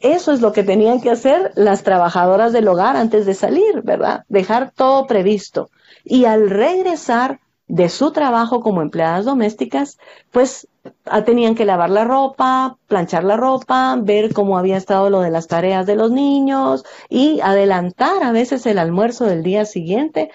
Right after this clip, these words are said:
acostándose a las diez, once de la noche. Entonces, eso ha tenido, mm, repercusiones a nivel de su salud física y emocional, porque a pesar de que aporten a la, a la economía del hogar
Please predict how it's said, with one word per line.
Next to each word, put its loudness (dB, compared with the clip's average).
acostándose -2
a 0
las -2
diez, -2
once -2
de -4
la -6
noche. -6
Entonces, 0
eso -2
ha -4
tenido, -2
mm, 0
repercusiones -2
a -2
nivel -2
de -4
su -4
salud -2
física -6
y -6
emocional, -8
porque 2
a -2
pesar -2
de -6
que -4
aporten -4
a -4
la, -6
a 0
la 2
economía 0
del -4
hogar -4